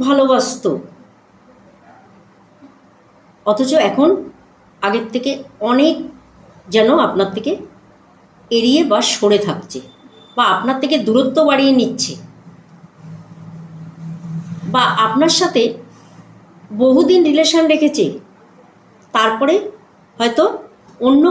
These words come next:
কারোর সাথে রিলেশন করছে, সেই ক্ষেত্রেও অবশ্যই এটা করবেন। আবার যদি মনে করেন, অফিসেও মনে করছেন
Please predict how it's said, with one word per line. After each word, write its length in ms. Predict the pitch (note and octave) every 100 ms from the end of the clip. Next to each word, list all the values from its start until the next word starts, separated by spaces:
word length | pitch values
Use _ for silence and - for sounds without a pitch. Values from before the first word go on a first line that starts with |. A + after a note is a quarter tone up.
| E4
কারোর 220 | E4+ -
সাথে 160 | D#4+ D#4 C4
রিলেশন 320 | A#3+ A3+ A3+ F3
করছে, 320 | D#3 - C3+ B2 - _ _ _ - _
সেই 240 | - B3 B3+
ক্ষেত্রেও 320 | D4 D4+ D#4 C4+
অবশ্যই 340 | A#3 - B3 A3+
এটা 140 | F#3+ F3 E3+
করবেন। 300 | D3+ C#3+ B2+ A#2 - - _ _ _ _ _ _ _ _ _ _ _ _ _ _ _ _ _ _ _ _ F3
আবার 220 | F3+ F3 E3+
যদি 180 | B3 D4 F4
মনে 140 | F4 F4
করেন, 200 | E4 E4 D#4+ - - _ _ _ _ _ _ _ _ _ _
অফিসেও 540 | A3 A3 D4 - F4+ F4+ E4
মনে 140 | D4+ D#4
করছেন 340 | D4+ - D4+